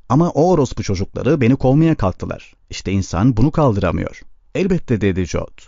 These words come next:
Acaba babam neden bu kadar kolay gitti? Neden büyük babam kimseyi öldürmedi? Şimdiye dek kimse ona emir vermemişti.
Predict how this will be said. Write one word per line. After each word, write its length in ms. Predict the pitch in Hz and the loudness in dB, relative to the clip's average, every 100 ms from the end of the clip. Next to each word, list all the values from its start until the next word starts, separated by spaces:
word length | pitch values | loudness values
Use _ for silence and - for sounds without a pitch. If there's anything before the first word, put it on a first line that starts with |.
| - _ - - _ - | -20 _ -20 -20 _ -8
Acaba 400 | 135 156 190 180 | -4 -2 -2 0
babam 300 | 131 147 160 | 0 2 4
neden 320 | 113 135 185 170 | 4 2 -2 -2
bu 60 | |
kadar 320 | - 95 90 | -2 -2 -4
kolay 300 | - 92 85 | -4 -2 -2
gitti? 340 | 85 - - - - - _ - - | -4 -10 -16 -16 -20 -20 _ -20 -6
Neden 300 | 98 151 170 | -2 0 2
büyük 240 | 113 101 92 | 2 0 -2
babam 260 | 85 98 | -2 -2
kimseyi 420 | 104 104 - 92 | 0 0 0 -2
öldürmedi? 480 | 87 82 87 - - - _ - - _ _ _ | -2 -4 -6 -8 -12 -20 _ -20 -20 _ _ _
Şimdiye 420 | - 196 156 92 | -6 -2 0 0
dek 180 | 78 - | -2 -4
kimse 280 | - 110 104 | 0 0 2
ona 180 | 98 90 | 2 2
emir 220 | 95 117 | 2 0
vermemişti. 580 | 143 147 92 80 - | 0 0 -2 -4 -10